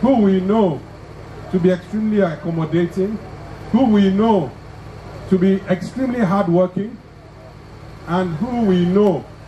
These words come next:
to be a great leader of our people. Am I correct? And I believe very strongly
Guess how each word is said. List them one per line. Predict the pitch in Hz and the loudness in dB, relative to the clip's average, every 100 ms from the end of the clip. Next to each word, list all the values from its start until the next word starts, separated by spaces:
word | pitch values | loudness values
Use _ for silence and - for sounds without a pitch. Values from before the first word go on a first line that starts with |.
| - - - - - - | -20 -20 -18 -18 -4 2
to | 190 | 4
be | 160 185 175 175 - 160 | 4 2 0 -4 -12 -8
a | 160 | -2
great | 180 190 175 | 0 0 -2
leader | 156 160 151 147 143 - - | -4 -2 -2 -2 -6 -14 -10
of | 127 | -6
our | 131 120 | -4 0
people. | 156 135 120 104 113 | 0 0 0 -2 -8
Am | - 175 | -2 0
I | 214 | 0
correct? | 165 156 208 - - - - - - - - - - - - - - - - - - - - - - - - - - - - - - - - - - - - - - | 0 0 -2 -6 -12 -12 -12 -10 -10 -10 -10 -8 -8 -8 -10 -8 -8 -8 -8 -10 -8 -10 -10 -8 -8 -8 -8 -8 -6 -6 -8 -6 -6 -4 -6 -6 -6 -6 -6 -8 -2
And | 214 233 | 0 2
I | 233 | 2
believe | 196 233 269 220 | 4 4 4 4
very | 220 220 208 | 2 0 -4
strongly | - 202 208 196 190 180 | -4 -2 0 0 0 0